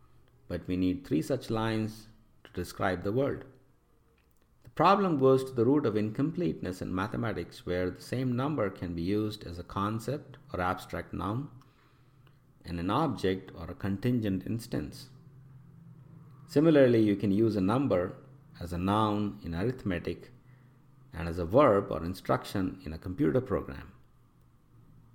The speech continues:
So once we understand the problem of logic, namely that we can create numbers out of a precognitive state which cannot be captured in the classical logical categories, then we can talk about semantics, namely that something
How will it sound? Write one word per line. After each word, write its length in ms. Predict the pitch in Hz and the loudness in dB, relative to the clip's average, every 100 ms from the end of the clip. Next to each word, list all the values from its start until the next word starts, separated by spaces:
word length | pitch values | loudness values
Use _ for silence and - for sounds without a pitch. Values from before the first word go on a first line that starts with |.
| - - - - _ | -20 -20 -20 -20 _
So 120 | - | 0
once 280 | 123 202 196 | 4 4 4
we 80 | 139 | 2
understand 520 | 123 139 - 143 131 | 4 2 2 2 2
the 40 | 101 | 0
problem 520 | 123 117 120 113 98 | 2 2 2 0 -2
of 140 | - | -4
logic, 540 | 87 90 101 131 135 92 | -4 -2 0 -2 -2 -2
namely 340 | 90 90 92 | -2 0 0
that 180 | 90 82 - - _ _ | 0 -6 -10 -20 _ _
we 80 | 87 | -10
can 260 | - 87 87 | -6 -6 -4
create 400 | - 139 147 117 | 0 0 0 0
numbers 400 | 110 104 98 95 | -2 0 0 0
out 140 | 87 | -2
of 120 | - | -4
a 60 | 90 | -10
precognitive 760 | - 147 147 127 110 104 90 | -4 -4 -2 -4 -4 -4 -6
state 440 | - - 139 113 - | -6 0 2 2 -6
which 160 | - | -10
cannot 280 | - 101 87 | -4 -2 -2
be 80 | 87 | -6
captured 580 | - 117 139 - 107 92 | -4 -4 -4 -2 -2 -2
in 240 | 85 - - - | -4 -8 -16 -20
the 80 | - | -10
classical 560 | 101 104 - 98 92 - | -6 -4 -4 -8 -8 -6
logical 440 | 92 90 92 87 | -8 -8 -8 -10
categories, 800 | 87 123 147 131 85 80 82 - _ _ _ _ _ - - | -8 -6 -4 -2 -2 -6 -14 -20 _ _ _ _ _ -20 -8
then 140 | 110 104 | 0 2
we 100 | 98 | 2
can 160 | 95 | -2
talk 240 | 95 135 143 | 0 0 2
about 220 | 110 95 | 0 -2
semantics, 680 | - 131 160 117 82 - 85 | -2 -2 0 -2 -4 -6 -4
namely 360 | 87 90 90 | -4 -2 -2
that 300 | 85 82 82 | -2 -4 -4
something 580 | 117 135 135 107 101 | -2 -2 0 -2 -4